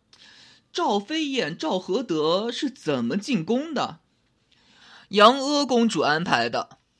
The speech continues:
虽然不太清楚她到底是汉宣帝还是汉元帝的女儿，但肯定是刘姓宗室。后宫那些事儿吧，不清楚啊。唯一肯定的是，汉成帝四十四岁过世的时候无子，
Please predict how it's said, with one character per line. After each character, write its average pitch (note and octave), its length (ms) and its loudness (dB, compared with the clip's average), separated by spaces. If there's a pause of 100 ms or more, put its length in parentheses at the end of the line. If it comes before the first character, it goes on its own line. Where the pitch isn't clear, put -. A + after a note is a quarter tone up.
(120)
虽 E4+ 200 -6
然 D#4+ 180 0
不 D4+ 80 -6
太 C#4 180 2
清 D#4 240 -8
楚 E3+ 220 -2
她 B3+ 140 -2
到 F4+ 260 2
底 E3 160 0
是 C4+ 140 2
汉 B3+ 240 2
宣 D#4 260 -4
帝 D4 140 0
还 A3 160 2
是 E4 100 0
汉 A#3 220 2
元 D3+ 200 0
帝 C4+ 140 -4
的 A3+ 140 2
女 C#3+ 180 -2
儿， C#3 300 2 (320)
但 C#4+ 320 2
肯 D#3+ 280 2
定 C4+ 200 -2
是 E4+ 120 0
刘 D#3+ 240 2
姓 G3 240 -2
宗 C4 240 -6
室。 - 340 -6 (680)
后 D4+ 420 2
宫 D#4 280 0
那 D#4+ 100 -4
些 E4 160 -2
事 F4 140 0
儿 G3+ 160 4
吧， B2+ 640 -2
不 D4+ 100 -6
清 D#4+ 220 -6
楚 - 140 -4
啊。 - 220 -8
唯 A#3+ 200 -4
一 F4 100 -4
肯 - 220 -6
定 A3 160 -2
的 A#3+ 100 2
是， - 280 -4 (240)
汉 C#4+ 320 2
成 G#3 200 0
帝 C4+ 200 -4
四 C#4 180 -8
十 D4 140 -4
四 C#4+ 260 -4
岁 F#3+ 160 0
过 C4 300 -2
世 - 240 -2
的 E3+ 120 2
时 C#3+ 140 -2
候 C#3 220 0
无 D#3+ 200 -4
子， G#2+ 460 -8